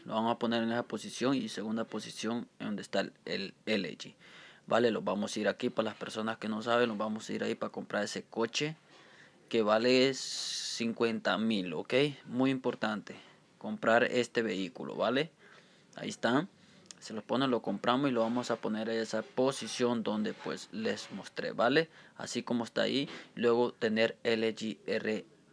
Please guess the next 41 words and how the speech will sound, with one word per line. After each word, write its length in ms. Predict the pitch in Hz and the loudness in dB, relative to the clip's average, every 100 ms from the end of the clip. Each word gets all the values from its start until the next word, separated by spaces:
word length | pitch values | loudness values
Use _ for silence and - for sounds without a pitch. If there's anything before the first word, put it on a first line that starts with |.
| _ _ - | _ _ -4
H 340 | 104 - 107 | -2 -2 -2
ocho, 340 | 76 73 - - | -4 -6 -12 0
¿vale? 320 | 107 131 143 - | 4 4 2 -4
Entonces, 320 | - 120 131 | -2 -2 2
¿qué 80 | 139 | 4
vamos 220 | 139 143 | 4 4
a 20 | |
hacer 240 | 139 139 139 | 0 0 2
aquí? 320 | 131 139 107 - - - - | 4 2 2 -2 -20 -20 -2
Lo 180 | - 107 | 2 6
vamos, 520 | 101 113 127 131 - - - - | 8 6 6 2 -2 -16 -18 -8
estoy 360 | 127 - 127 147 | -2 6 6 6
en 100 | 151 | 4
el 140 | 127 | 2
taller, 580 | 107 101 117 120 92 - - | 4 4 6 4 4 -4 -14
¿ok? 180 | - 104 127 113 | -10 0 2 2
No 140 | 123 | 0
estoy 280 | 113 120 123 | 2 2 4
en 200 | 117 107 | 2 0
garaje, 360 | 101 104 117 | 2 4 4
nada. 320 | 107 101 - - - - | 0 -6 -8 -14 -18 -10
Bueno, 280 | 98 92 - - | -8 -8 -16 -12
cuando 200 | - 104 | -6 -2
estemos 240 | - 135 | 2 4
en 40 | 156 | 4
el 60 | |
taller 240 | 135 131 139 | 4 4 4
lo 80 | 135 | 2
subimos 360 | 113 117 139 | 0 -2 0
al 120 | 139 | 0
coche, 280 | - 131 139 | 2 0 2
le 100 | 127 | 0
damos 180 | 113 117 | 0 -4
flechita 380 | 123 110 - 135 | -6 -8 0 4
a 20 | |
la 100 | 135 | 8
derecha 500 | 135 135 135 147 147 - | 8 8 4 2 -2 0
y 140 | 160 | 0
lo 140 | 151 131 | 4 4
vamos 400 | 123 123 123 117 | 4 4 2 0
aquí. 400 | - 127 131 | -2 2 2